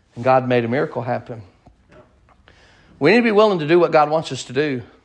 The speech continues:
Be willing to do what God wants us to do. You want a miracle to take place?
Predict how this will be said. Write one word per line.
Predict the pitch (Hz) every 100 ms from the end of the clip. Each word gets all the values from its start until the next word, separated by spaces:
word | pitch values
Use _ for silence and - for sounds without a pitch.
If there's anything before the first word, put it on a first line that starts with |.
| _ _ _ _ _ _ _ _ _ _ _ _ _ _ _ _ _ _ _ _ _ _ _ _ _ -
Be | 127 143
willing | 208 190 127 147
to | - 143
do | 190 180 135 147
what | 143
God | 147 170 131 120 - _ _ _ -
wants | 139 151 151
us | 143 -
to | 147
do. | 139 117 107 _ _ _ _ _ _ _ _ _ _ _ _ _ -
You | 131
want | 127 127
a |
miracle | 123 139 143 151
to |
take | 143 156 -
place? | 165 190 -